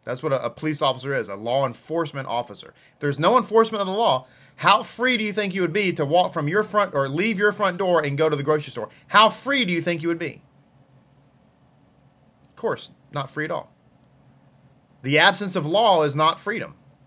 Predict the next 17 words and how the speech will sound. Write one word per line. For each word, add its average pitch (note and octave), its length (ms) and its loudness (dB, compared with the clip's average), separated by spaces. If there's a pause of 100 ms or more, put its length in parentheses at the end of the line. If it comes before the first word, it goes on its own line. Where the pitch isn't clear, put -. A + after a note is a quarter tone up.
(360)
It's C3+ 140 -8
actually C#3+ 340 0
the C3 140 -6
reverse. B2+ 680 -4 (840)
And B2+ 200 -6
that's F3+ 260 4
what F3+ 100 -4
we E3+ 100 4
wanted D#3 260 0
in C#3 60 -4
the C#3+ 80 0
wilderness. D#3+ 420 -2
We C3+ 80 -6
wanted D3+ 340 -2
in C#3 60 -2
the C3+ 80 -4
wilderness C#3 580 -4